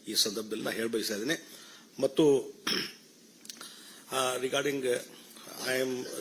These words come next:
rejoining the Bharatiya Janata Party, and Bharatiya Janata Party earlier has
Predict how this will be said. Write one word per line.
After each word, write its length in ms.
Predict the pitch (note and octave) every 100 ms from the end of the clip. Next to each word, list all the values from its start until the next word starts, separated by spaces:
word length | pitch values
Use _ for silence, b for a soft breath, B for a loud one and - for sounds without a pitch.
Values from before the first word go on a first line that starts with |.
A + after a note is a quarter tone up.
| B2+
rejoining 400 | E3 D#3 C#3 C#3+ C3+
the 140 | A#2+ - - - - - - - - - - - - - - - - - B2
Bharatiya 300 | A#2+ C#3+ C3
Janata 240 | A2+ B2 A2+
Party, 280 | A#2+ - - - - - - - - - - - - - -
and 160 | C3
Bharatiya 360 | B2 A#2+ A2+ D3+
Janata 280 | C#3+ B2+ C#3 C#3
Party 320 | C#3 - D#3+ D#3 - - - - - - - - - - - - - - - -
earlier 300 | B2+ D3+ D#3+
has 220 | C#3 B2+